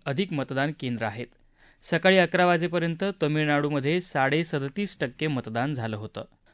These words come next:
पश्चिम बंगाल विधानसभेच्या पहिल्या टप्प्यातल्या एकशे बावन्न जागांवरही आज मतदान सुरू आहे. या टप्प्यात एक हजार चारशे अठ्ठ्याहत्तर उमेदवार आहेत.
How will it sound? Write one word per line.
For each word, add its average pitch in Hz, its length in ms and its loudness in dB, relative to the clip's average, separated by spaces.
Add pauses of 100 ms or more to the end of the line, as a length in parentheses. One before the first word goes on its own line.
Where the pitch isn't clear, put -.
(200)
पश्चिम 165 320 4
बंगाल 196 280 6
विधानसभेच्या 175 680 2
पहिल्या 165 360 0
टप्प्यातल्या 165 640 0
एकशे 160 300 0
बावन्न 151 500 2
जागांवरही 143 760 2
आज 131 200 2
मतदान 123 420 0
सुरू 123 260 -6
आहे. 139 260 0 (440)
या 156 120 6
टप्प्यात 165 360 2 (140)
एक 165 240 0
हजार 175 280 2 (200)
चारशे 156 520 4
अठ्ठ्याहत्तर 165 540 -2
उमेदवार 127 420 -2
आहेत. 113 240 -2